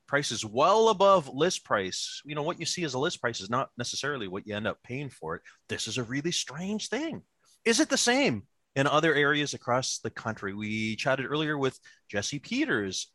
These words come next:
out of Winnipeg, and then with, uh, Chris Cardenas in Edmonton. And of course, now we're going all the way east, four hours ahead of us right now as we're recording this, to visit my good friend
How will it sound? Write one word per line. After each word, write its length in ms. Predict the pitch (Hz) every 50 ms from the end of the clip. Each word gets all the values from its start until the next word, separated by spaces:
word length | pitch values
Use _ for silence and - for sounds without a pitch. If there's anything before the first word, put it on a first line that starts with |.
| _ _ -
out 160 | 104 104 101
of 100 | 95 - -
Winnipeg, 680 | 95 98 110 139 170 - - 208 208 214 240 233 254 - _ - - - - _ _ _
and 120 | - - 107
then 220 | 113 117 127 123 104
with, 200 | 101 92 - - -
uh, 100 | 98 92
Chris 280 | - - - 127 - -
Cardenas 640 | - 104 95 110 127 147 165 180 - - - - - _ _ _ _ _ _
in 200 | 104 98 92 95 -
Edmonton. 680 | - 110 120 139 147 151 - - 156 156 160 175 180 170 -
And 120 | 110 107
of 80 | 101 -
course, 300 | - 123 110 101 - -
now 240 | 107 113 135 165 185
we're 160 | 185 143 120
going 320 | - 110 110 113 113 120 - _ _
all 680 | - 214 220 233 233 254 262 269 269 262 262 262 254 247
the 160 | 247 240 233
way 300 | 220 220 214 214 208 208
east, 580 | 190 - 208 214 220 214 185 160 - - - _ _ - _ _ _ _ _
four 600 | - - - - 180 180 196 202 208 208 208 -
hours 540 | 160 170 175 175 175 185 185 175 165 - - -
ahead 340 | 147 143 131 147 151 165 175
of 100 | 170 127
us 300 | 127 117 110 - - - -
right 280 | - 110 117 117 113 113
now 280 | 117 113 110 110 107
as 220 | - 117 113 101 101
we're 100 | 104 107
recording 480 | 101 104 - - - 123 123 127 131 127
this, 260 | 131 139 - - - - - - - - - _ _
to 100 | 147 131
visit 380 | 127 147 147 139 147 139 - _ _ _ _ _ _
my 260 | 120 139 160 190 214
good 240 | 214 180 208 214 214
friend 440 | - - 190 180 151 120 104 95 90